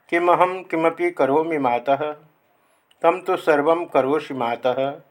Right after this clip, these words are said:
अहं यन्त्रं, त्वं तु यन्त्रिणी। राखालं प्रति साहास्यं।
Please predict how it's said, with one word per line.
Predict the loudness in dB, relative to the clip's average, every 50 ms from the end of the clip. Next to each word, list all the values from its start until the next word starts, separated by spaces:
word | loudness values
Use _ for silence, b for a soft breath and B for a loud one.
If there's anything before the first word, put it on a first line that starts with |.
| _ _ _ _ _ _ _ _ _ _ _ _ -4
अहं | 0 2 2 2 2 0 -2 -2
यन्त्रं, | 0 0 0 -2 -4 0 0 0 0 0 -8 -10 -16
त्वं | -14 _ -4 -2 -2 -2 -4
तु | -4 -4 -2 -2
यन्त्रिणी। | -2 0 -2 -2 -2 -4 -8 -6 -6 -4 -4 -6 -6 -10 -14 _ _ _ _ _ _ _ _ _ _ _ _ _ _ _ _ _ _ _ _ _ _ -6
राखालं | 0 4 4 4 4 4 4 6 6 6 6 4 -2 -4
प्रति | -4 -6 -4 -4 -4 -6 -4
साहास्यं। | 0 0 0 2 2 -2 -2 -4 -8 -8 -8